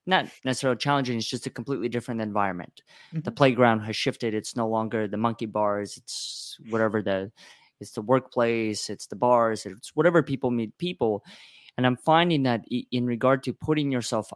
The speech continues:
Speaker 1: out there and being able to create some of these closer friendships,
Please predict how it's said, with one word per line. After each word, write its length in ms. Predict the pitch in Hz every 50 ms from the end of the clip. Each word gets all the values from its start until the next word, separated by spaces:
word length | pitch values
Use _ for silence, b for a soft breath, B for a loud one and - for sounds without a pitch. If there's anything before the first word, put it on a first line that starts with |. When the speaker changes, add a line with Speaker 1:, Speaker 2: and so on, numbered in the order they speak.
| _ -
Speaker 1:
out 300 | 113 120 127 127 127 -
there 420 | 120 110 104 104 101 98 98 - _ _ -
and 340 | 110 107 104 104 104 95 - - - 104 -
being 220 | 127 127 127 127
able 240 | 120 120 110 120 113 -
to 340 | - - 117 110 107 98 _ _
create 540 | - - - 104 104 101 117 117 123 110 -
some 180 | - 117 113 110
of 80 | 104
these 160 | 107 104 98 -
closer 520 | _ - 117 110 107 104 - - 104 98
friendships, 640 | - - 143 143 139 - - 110 - - - -